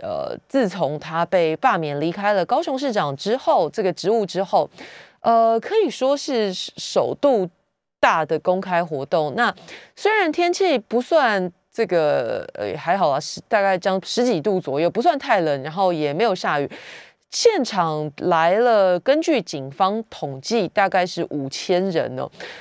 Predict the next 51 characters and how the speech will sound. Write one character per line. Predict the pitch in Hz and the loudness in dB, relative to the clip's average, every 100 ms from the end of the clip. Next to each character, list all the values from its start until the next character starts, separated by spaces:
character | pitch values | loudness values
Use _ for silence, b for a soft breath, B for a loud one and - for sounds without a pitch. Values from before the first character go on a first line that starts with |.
| B | B
那 | 392 403 302 | 0 2 2
集 | 233 - 240 262 | 0 0 0 2
结 | 240 214 | 2 2
在 | 208 247 214 | 4 2 2
这 | 208 | -2
个 | 185 | -2
大 | 208 | 0
安 | 196 | 0
森 | 208 208 | -2 -2
林 | 170 | -2
公 | 180 190 | 0 0
园 | 170 | 0
的 | 156 | 0
舞 | - 156 | -2 -2
台， | 139 143 135 147 | -4 -6 -4 -2
这 | 202 | 0
个 | 190 | -2
画 | 180 202 | 0 -2
面 | 185 180 | 0 -2
非 | 170 226 233 240 | 0 0 0 -2
常 | - 131 139 | -6 -6 -4
壮 | 190 151 | 0 0
观 | 139 143 143 | 0 -2 -2
的。 | 139 | -2
如 | 143 | 0
果 | 202 220 160 135 _ _ _ _ | 2 2 0 -4 _ _ _ _
听 | 220 | -2
众 | 208 | 0
朋 | 185 | 0
友 | 151 | 0
有 | 127 120 | -2 -4
看 | - 180 | -4 0
到 | 170 156 | 2 2
网 | 135 | 0
络 | 135 165 | -2 -2
上 | 170 160 | -2 -4
或 | 156 | -4
者 | 147 143 | -4 -4
一 | 156 | -2
些 | 156 | -2
新 | 156 165 | -2 -2
闻 | 147 | -2
照 | 147 143 | -2 -2
片， | 156 131 | -2 -6
你 | |
就 | 143 | -6
知 | 143 | -2
道 | 139 | 0
我 | 127 | 0
意 | 127 131 | -4 -6
思。 | - | -8